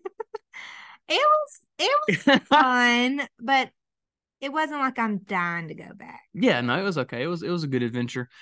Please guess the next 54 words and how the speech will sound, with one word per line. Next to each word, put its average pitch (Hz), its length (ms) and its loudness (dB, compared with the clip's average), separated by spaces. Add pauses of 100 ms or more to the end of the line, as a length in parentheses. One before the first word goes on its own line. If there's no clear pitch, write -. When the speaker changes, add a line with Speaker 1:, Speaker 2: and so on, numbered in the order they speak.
(160)
Speaker 1:
It 254 60 0
was 247 100 2
Speaker 2:
Um, 139 220 6
Speaker 1:
so 247 180 2
crowded 202 520 0
because 202 320 -8
of 180 100 -10
spring 196 440 -8
break, 160 240 -8
which 330 200 -6
we 381 120 -2
knew 247 100 -2
it 185 120 -4
would 175 140 -8
be. 165 140 -12
Like, - 140 -12
that's 214 240 -2
no 180 100 -10
big 185 200 -14
deal. - 220 -18 (720)
We 226 140 0
Speaker 2:
The 160 100 4
only 277 140 8
thing 233 160 4
I 180 100 4
was 165 120 2
worried 147 160 2
about 135 160 2
was 123 120 -2
parking. 123 440 -2 (160)
Speaker 1:
Oh 226 160 0
my 175 180 -4
gosh. - 480 -18
Speaker 2:
And 170 160 6
the 170 80 8
Lord, 156 640 4 (160)
let 151 100 -2
me 156 60 2
tell 151 140 0
you 143 80 2
something. 120 580 -8
The 139 120 2
Lord 185 300 6
knows 139 280 2
my 127 120 2
heart, 120 380 -2
Speaker 1:
<laughs> 254 200 -10
Speaker 2:
like, 123 220 -2
and 139 100 -2
he 156 120 2
knows 143 300 0
how 131 160 -2
I 123 140 0
am. 123 160 -6